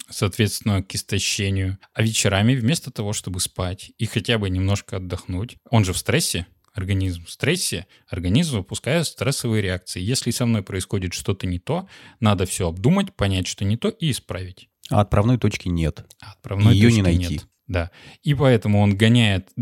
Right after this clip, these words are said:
Speaker 1: все доступные его мысли, то, что лежит на поверхности, или то, что может его ожидать в будущем, и мозг выполняет свою функцию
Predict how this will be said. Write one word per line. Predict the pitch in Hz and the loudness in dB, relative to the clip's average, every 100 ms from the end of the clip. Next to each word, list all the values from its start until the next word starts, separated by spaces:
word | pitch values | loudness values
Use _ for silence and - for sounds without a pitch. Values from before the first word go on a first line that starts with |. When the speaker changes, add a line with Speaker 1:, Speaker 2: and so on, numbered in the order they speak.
| 117 | -4
Speaker 1:
все | - 123 | 2 2
доступные | 98 95 - 104 101 | 2 0 -2 -2 0
его | 95 92 | 0 2
мысли, | 104 190 190 117 | 2 0 0 0
то, | - 98 | 2 0
что | - 98 | 0 -4
лежит | 95 95 95 98 | -2 -2 -2 -4
на | 98 | -6
поверхности, | 98 101 165 190 160 139 - 131 - - - | -2 0 0 0 -4 -6 -6 -8 -8 -18 -6
или | 120 104 104 101 | 0 2 2 0
то, | - 113 | 2 0
что | - - | 2 0
может | 107 104 92 - | 2 2 -2 -6
его | 101 98 92 - _ - | -6 -4 -4 -8 _ -2
ожидать | 123 104 101 92 - - | 2 4 4 4 2 -8
в | 101 | -8
будущем, | 95 147 214 202 202 202 - - | -2 0 0 -2 -2 -4 -4 2
и | 117 107 - | 4 4 4
мозг | 117 156 - | 4 4 0
выполняет | 101 98 101 120 202 | -4 2 4 4 2
свою | - 92 | -2 -2
функцию | 90 117 113 - 165 202 | 2 4 4 4 -2 -2